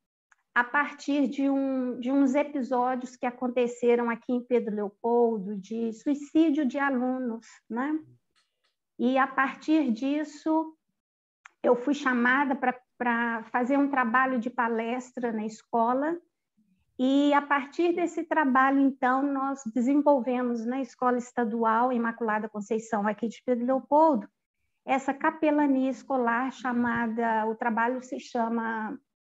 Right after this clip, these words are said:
é, Valorizando a Vida, né? E, e foi muito pertinente, eu já estava com desejo, e, e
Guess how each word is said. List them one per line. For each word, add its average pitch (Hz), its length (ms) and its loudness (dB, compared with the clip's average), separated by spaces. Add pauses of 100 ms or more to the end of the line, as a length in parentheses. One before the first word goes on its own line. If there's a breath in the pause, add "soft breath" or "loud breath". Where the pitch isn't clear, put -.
(120)
é, 220 360 0
Valorizando 277 840 2
a 269 100 0
Vida, 208 600 -4 (280)
né? 226 240 -8 (580)
E, 240 400 0
e 226 40 0
foi 277 220 4
muito 339 300 8
pertinente, 277 960 2 (180)
eu 247 120 2
já 247 140 2
estava 285 400 2
com 294 240 4
desejo, 277 760 0 (480)
e, 269 260 -2
e 262 140 -4